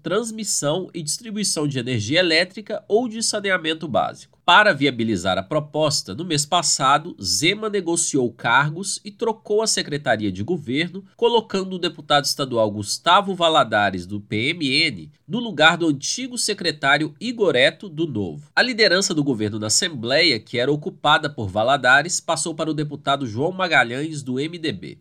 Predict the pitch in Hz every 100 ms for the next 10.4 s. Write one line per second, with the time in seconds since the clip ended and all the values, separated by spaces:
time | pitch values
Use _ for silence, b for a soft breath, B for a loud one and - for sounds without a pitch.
0 | - 151 170 147 160 123 98 135 147 113
1 | 113 123 139 147 127 131 143 120 113 123
2 | 143 147 139 143 - 139 143 151 147 -
3 | 147 b - 143 - 180 214 196 185 -
4 | - 123 117 107 101 139 - 185 117 101
5 | 95 80 104 123 147 180 180 151 117 120
6 | - 104 95 82 123 143 - - - 190
7 | 175 240 247 233 180 180 170 165 147 -
8 | 127 113 104 107 147 185 190 156 139 147
9 | 143 147 135 160 - 117 160 - - 175
10 | 165 120 107 78